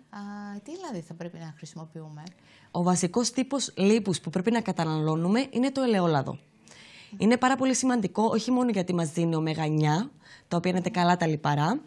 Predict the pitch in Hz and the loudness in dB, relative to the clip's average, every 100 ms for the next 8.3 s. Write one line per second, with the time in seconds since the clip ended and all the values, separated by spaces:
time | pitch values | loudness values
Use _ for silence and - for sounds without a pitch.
0 | - - - - - 247 262 233 254 269 | -16 -20 -20 -6 2 2 2 0 0 0
1 | 190 220 240 240 240 214 240 262 254 220 | 2 0 0 0 -2 0 0 2 2 0
2 | 214 - 175 165 151 - 190 269 - - | -2 -2 -2 -4 -4 2 2 2 -4 -12
3 | 170 190 185 175 185 160 156 220 - _ | 0 2 4 4 4 4 4 0 -4 _
4 | - - - 247 285 294 202 214 226 226 | -20 -20 -2 2 2 0 -2 0 -2 -2
5 | 262 - - 220 190 - 180 180 175 156 | -4 -4 0 2 2 2 2 4 6 4
6 | 143 - - 190 185 175 208 208 269 - | 2 -4 -4 0 0 2 2 2 0 -6
7 | - - - - 190 175 - 240 285 254 | -16 -20 -12 0 2 2 0 0 2 0
8 | 190 175 | 0 -4